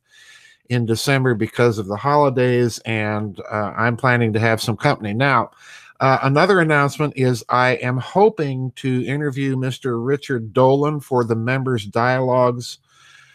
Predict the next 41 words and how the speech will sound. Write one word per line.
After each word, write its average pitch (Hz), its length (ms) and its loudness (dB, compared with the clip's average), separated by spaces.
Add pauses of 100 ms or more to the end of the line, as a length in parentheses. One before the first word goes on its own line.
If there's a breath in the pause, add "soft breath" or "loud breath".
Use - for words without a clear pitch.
(140 soft breath)
for 117 280 2
this 123 300 -2
month. 123 640 -2
Uh, 113 380 0
that 123 260 -4
will 120 80 -8
be 123 180 -4
Monday. 143 560 0
So - 220 -8
if 127 180 -4
you 127 140 -2
have 127 200 0
any 117 160 -2
questions 127 540 -2
or 107 80 -2
comments 147 680 -2
you'd 113 220 -4
like 113 260 0
me 120 140 -6
to 107 80 -4
pass 113 380 -2
along 127 500 -2
to 123 100 -12
Mister 123 280 -6
Dolan, 120 500 2
please 135 560 -2 (580 soft breath)
email 151 400 4
them 131 200 2
to 156 240 0
me 143 360 -2
with 120 320 -2
dialogues, 123 640 0
comments, 120 540 -4
and 104 100 -12
questions 131 640 -2
in 139 160 -4
the 131 100 -4
subject 120 500 -4
header 117 280 2
in 147 420 -6
capitals. 117 720 -2